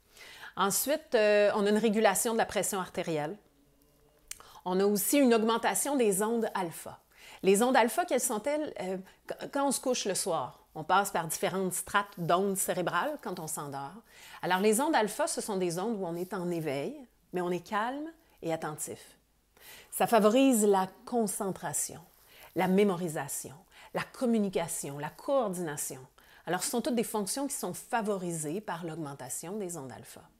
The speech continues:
Ensuite, on a aussi, euh, un, un effet favorable sur de nombreux neurotransmetteurs, dont dopamine, sérotonine. Alors, bref, on retient que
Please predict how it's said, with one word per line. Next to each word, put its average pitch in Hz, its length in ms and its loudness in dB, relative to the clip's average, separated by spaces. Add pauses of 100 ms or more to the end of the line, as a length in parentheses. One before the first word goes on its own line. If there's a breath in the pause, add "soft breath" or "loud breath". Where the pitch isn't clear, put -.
(760 loud breath)
Ensuite, 302 360 0
on 220 180 4
a 226 180 4
aussi, 254 720 0 (100)
euh, 170 580 0 (540)
un, 180 380 -2
un 185 80 0
effet 190 180 -2
favorable 190 520 0
sur 208 140 -2
de 170 100 -2
nombreux 185 340 0
neurotransmetteurs, 202 1080 0
dont 214 340 4 (300 loud breath)
dopamine, 196 580 2
sérotonine. 185 680 -2
Alors, 190 220 -4
bref, 247 420 -4
on 196 120 -2
retient 220 320 -2
que 220 180 -2